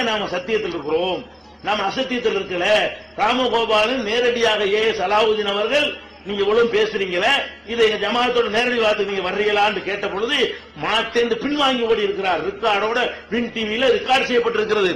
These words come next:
பின்வாங்கி ஓடி இருக்கு. எதுக்கு சொல்றோம்? அப்ப இந்த சமுதாயத்தின் மீது களங்கம் சுமத்த வந்தா கூட நம்ம தான் களத்தில் நிக்க வேண்டியிருக்கிறது. இப்படி எந்த ஒரு விஷயமா இருந்தாலும் பருந்துகள் தெரிந்து குஞ்சுகளை காப்பாத்துறதுக்கு தாய் கோழி எந்த மாதிரி பாடுபடுமோ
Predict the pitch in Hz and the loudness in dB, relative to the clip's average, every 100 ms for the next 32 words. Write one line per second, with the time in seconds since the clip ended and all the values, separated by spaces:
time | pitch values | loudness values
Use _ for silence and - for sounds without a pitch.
0 | - 240 240 220 226 254 233 170 - - | 0 2 4 4 4 4 4 2 -4 -16
1 | - 226 269 254 247 262 254 175 - - | -4 -2 0 2 2 4 2 0 -4 -20
2 | - - 190 208 185 151 185 247 269 262 | -10 -4 -2 -2 -2 -2 -2 2 4 2
3 | 247 226 226 220 - 160 196 277 285 269 | 0 -2 0 -2 -2 -2 0 2 0 2
4 | 254 254 226 214 208 196 156 214 311 285 | 0 0 0 0 0 0 -2 2 2 2
5 | - - - - - 156 190 202 220 175 | -2 -14 -20 -20 -12 -6 0 2 2 2
6 | 185 185 180 165 156 147 135 127 139 147 | -2 -2 -6 -4 -6 -6 -8 -8 -8 -6
7 | 151 151 202 247 269 294 294 262 208 226 | -6 -2 -2 -2 2 4 4 2 0 0
8 | 214 196 190 185 180 165 208 285 254 - | 2 2 0 0 2 2 2 -2 -6 -12
9 | - - - 170 226 277 262 220 220 - | -20 -20 -4 2 4 2 2 2 2 0
10 | 214 247 240 233 233 262 202 233 220 220 | -2 0 -2 -2 -2 -2 -2 0 2 0
11 | - 185 214 233 220 220 220 208 208 208 | 0 0 2 4 2 2 0 0 2 0
12 | - - - 165 202 254 - 240 247 202 | 0 -6 -8 -2 2 2 0 0 0 0
13 | 208 240 226 220 196 165 220 202 202 226 | 0 0 0 -2 0 0 0 0 0 0